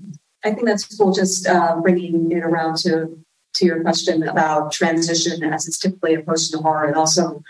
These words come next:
what Jeffrey was saying about how Hollywood is lying to us, because I feel like we are really used to seeing and accepting the idea of trans-, transformation as growth when people are going through puberty. But in Hollywood, people are either, like,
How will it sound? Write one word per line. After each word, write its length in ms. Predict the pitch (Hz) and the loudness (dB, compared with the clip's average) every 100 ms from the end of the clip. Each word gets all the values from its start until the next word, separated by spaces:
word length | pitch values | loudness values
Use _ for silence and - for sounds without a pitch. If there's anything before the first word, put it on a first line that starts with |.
| - - | -12 -6
what 120 | 170 | -4
Jeffrey 280 | 165 165 170 | -2 -2 -2
was 160 | 160 151 | -4 -2
saying 240 | 160 156 | -2 -2
about 180 | 156 151 | -2 -2
how 140 | 151 | -4
Hollywood 360 | 151 160 160 156 | -4 -2 -2 -6
is 140 | 156 | -6
lying 220 | 165 156 156 | -6 -6 -6
to 160 | - | -6
us, 160 | 180 - | -6 -6
because 240 | 160 160 | -8 -8
I 120 | 170 165 | -10 -4
feel 160 | 220 | 0
like 180 | 202 185 - | 2 0 0
we 420 | 190 185 175 175 175 - | 2 2 0 -2 -8 0
are 160 | 202 | 4
really 280 | 190 240 240 | 4 2 2
used 440 | 202 202 220 - - | 2 -2 -4 -4 0
to 380 | 190 175 170 | 2 2 0
seeing 500 | 165 - 208 190 175 | -4 -2 2 4 2
and 80 | 165 | -2
accepting 480 | 170 - 185 180 165 | -4 -2 0 -2 0
the 80 | 160 | -2
idea 300 | 156 156 165 | -2 -2 -2
of 80 | 165 | -2
trans-, 480 | 180 165 160 165 185 | -4 -4 -6 -10 -6
transformation 540 | 175 175 170 160 156 156 | -4 -4 -4 -4 -2 -2
as 160 | 160 | -2
growth 360 | - 170 160 160 _ - _ 403 | 0 0 0 -2 _ -20 _ -4
when 160 | 175 | -2
people 240 | 165 185 170 | 0 0 2
are 100 | 156 | 0
going 280 | 156 156 156 | -2 -6 -10
through 160 | - | -14
puberty. 560 | - 269 190 165 175 - | -4 2 2 0 -6 -2
But 360 | 175 170 160 - 196 - - | 2 4 2 -2 -10 -8 2
in 300 | 185 175 165 | 2 2 0
Hollywood, 420 | 170 165 160 160 | 2 4 2 0
people 400 | - 185 175 165 | 0 2 4 4
are 320 | 165 160 151 | 4 2 2
either, 600 | 156 160 160 160 156 151 156 | 0 -2 -2 -4 -8 -10 -10
like, 240 | 160 160 | -10 -12